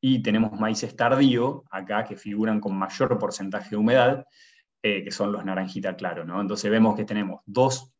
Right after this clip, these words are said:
maíces en diferentes estadios, maíces de primera y maíces tardíos, obviamente con diferentes, eh, contenidos en porcentaje de humedad.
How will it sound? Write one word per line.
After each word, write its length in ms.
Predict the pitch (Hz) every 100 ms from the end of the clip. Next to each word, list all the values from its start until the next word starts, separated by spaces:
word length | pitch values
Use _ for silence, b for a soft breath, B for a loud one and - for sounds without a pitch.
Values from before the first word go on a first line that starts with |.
| -
maíces 720 | 113 131 113 - 87 - _ B B -
en 120 | 101
diferentes 460 | 98 107 123 120
estadios, 520 | 113 143 160 151 131 98
maíces 320 | 95 104 104
de 60 | 95
primera 320 | 110 131 101
y 20 |
maíces 340 | 95 104 113
tardíos, 540 | - 127 147 156 170 - B B _ -
obviamente 480 | 120 131 139 139
con 160 | 147 117
diferentes, 720 | 104 107 107 107 113 - - _
eh, 500 | 98 92 87 85 - -
contenidos 560 | 101 95 104 110 107
en 100 | 95
porcentaje 460 | 95 92 92 98 -
de 60 | 95
humedad. 300 | 92 90